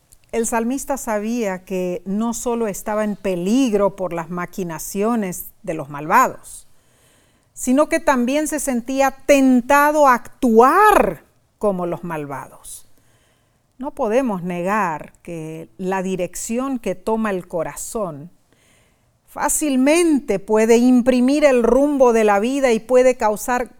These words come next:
graves problemas. Por eso el salmista oró fervientemente para que Dios lo guardara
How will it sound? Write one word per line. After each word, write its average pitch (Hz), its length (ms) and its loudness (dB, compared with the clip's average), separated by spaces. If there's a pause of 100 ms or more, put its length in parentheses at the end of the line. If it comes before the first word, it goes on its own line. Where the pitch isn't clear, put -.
(120)
graves 254 640 2
problemas. 262 1040 -6 (800)
Por 247 200 8
eso 302 420 6
el 202 120 2
salmista 214 920 -2 (380)
oró 226 380 6
fervientemente 202 1200 -6
para 175 280 -6
que 180 160 -6
Dios 220 440 -4
lo 208 200 2
guardara 196 1000 0